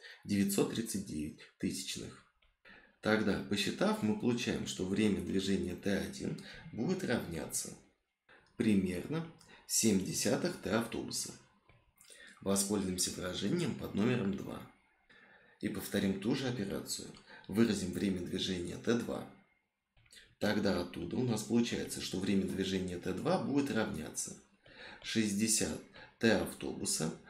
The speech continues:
умножить на синус тридцати градусов. Знаменатель девяносто умножить на синус семидесяти градусов. Сократим девяносто и шестьдесят. И тогда мы получаем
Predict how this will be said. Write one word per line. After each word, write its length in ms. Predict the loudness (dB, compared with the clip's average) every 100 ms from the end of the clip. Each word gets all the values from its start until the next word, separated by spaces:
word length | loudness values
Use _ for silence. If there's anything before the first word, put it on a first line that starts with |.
| -16 0
умножить 420 | 4 4 2 0
на 120 | 0
синус 400 | 2 2 2 0
тридцати 520 | -2 0 0 0 -2
градусов. 680 | -4 -4 -4 -2 -2 -2 -10 -18 _ -20 -20 _ _ -20 -16
Знаменатель 1040 | -2 4 6 6 4 0 -4 -2 -4 -4 -10 -20 -20 -18 -10
девяносто 800 | -2 4 6 4 2 -2 -2 -4 -6 -16 _ -20 -20 _ -20 -2
умножить 420 | 4 6 4 2
на 140 | -2 -2
синус 460 | 0 2 2 0 -6
семидесяти 640 | -2 4 4 4 0 -4 -4
градусов. 540 | -6 -6 2 2 2 -6 -20 _ _ _ -20 -20 -8
Сократим 680 | -2 0 2 2 2 0 0
девяносто 520 | 2 4 4 2 -2
и 40 |
шестьдесят. 760 | -4 -4 -6 -6 -4 -2 -2 -4 -10 _ _ -20 _ _ -20 -20 -6
И 80 | -2
тогда 300 | 2 4 6
мы 240 | 6 4
получаем 500 | 4 2 2 0 -2